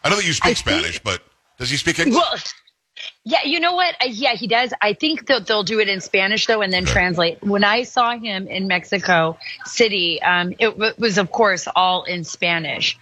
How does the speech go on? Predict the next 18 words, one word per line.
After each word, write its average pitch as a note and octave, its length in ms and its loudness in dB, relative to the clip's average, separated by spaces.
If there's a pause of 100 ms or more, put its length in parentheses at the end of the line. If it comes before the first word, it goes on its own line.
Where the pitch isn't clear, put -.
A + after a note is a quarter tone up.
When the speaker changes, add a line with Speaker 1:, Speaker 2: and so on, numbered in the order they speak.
(320)
Speaker 2:
Um, F3 560 0
and F#3+ 240 0
it F#3+ 160 0
was, F#3 360 0
it F#3+ 120 -2
was F3+ 180 0
an F#3+ 80 4
incredible F#3+ 540 2
speech. F#3+ 440 0
And F3+ 100 2
I F3+ 80 0
gotta G#3 240 0
tell G3 200 0
you, F3+ 140 0
even G3+ 260 -2
with F#3 120 -4
the F#3 80 -2
translator, F3 760 2